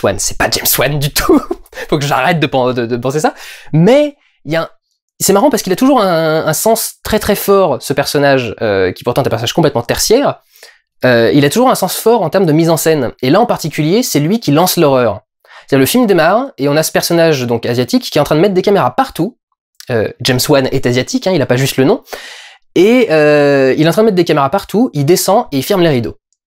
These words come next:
Et on a vraiment l'impression que c'est la projection de James Wan dans le film qui démarre l'horreur.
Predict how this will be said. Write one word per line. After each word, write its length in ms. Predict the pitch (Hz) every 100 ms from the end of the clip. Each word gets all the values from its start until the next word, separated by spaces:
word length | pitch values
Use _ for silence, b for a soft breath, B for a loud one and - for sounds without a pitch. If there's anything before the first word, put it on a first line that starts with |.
| _ b b
Et 80 | 139
on 80 | 147
a 60 |
vraiment 260 | 139 175 240
l'impression 540 | 233 180 - 160 202
que 160 | 220 143
c'est 180 | - 180
la 100 | 131
projection 480 | - 175 175 190 175
de 60 |
James 140 | 151 147
Wan 320 | 143 151 185 - _
dans 180 | 131 147
le 40 |
film 380 | 151 - 160 202
qui 140 | - 135
démarre 240 | 143 131
l'horreur. 360 | 123 107 90